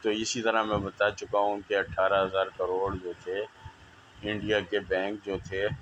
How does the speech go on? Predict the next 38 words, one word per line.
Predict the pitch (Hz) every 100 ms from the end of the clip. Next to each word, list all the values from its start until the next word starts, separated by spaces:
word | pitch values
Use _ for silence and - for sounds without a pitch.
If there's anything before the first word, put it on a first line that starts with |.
| -
वो | 95 -
खा | 85 90
गए | 98 90 104 - 95
public | 92 95 90
के, | 104 104 - - - - - - -
क्योंकि | 110 104 101 110 104 107 - 95
वो | 101 101 113 117 - - - - - - - -
जो | 104
वर्ष, | 98 101 107 -
वर्षा | 107 107 107 120
थे | 110 113 107
उनको | 98 101 101
ही | 117
नहीं | 117
पता | 110 104 - 107
था | - 101
कि | 101 104 104 - - - - - - -
इन, | 104 107
अ, | 104 101 98 95 95 - - 80 -
कुछ, | 120 117 120
कुछ | 107 107 - - 117 117
लोगों | 113 110
ने | 110 107
तो | 110 107
अपने | 101 - 104 101 95 - - - - -
वर्षा | 101 107 - 110
का | 110
नाम | 98 98 107
ही |
नहीं | 113 110
डाला | 101 101
हुआ | 98 98
था, | 95 107
तो | - 101
वो | 101
तो | - 104
सीधा | - 101 101
साधा | 95 95 95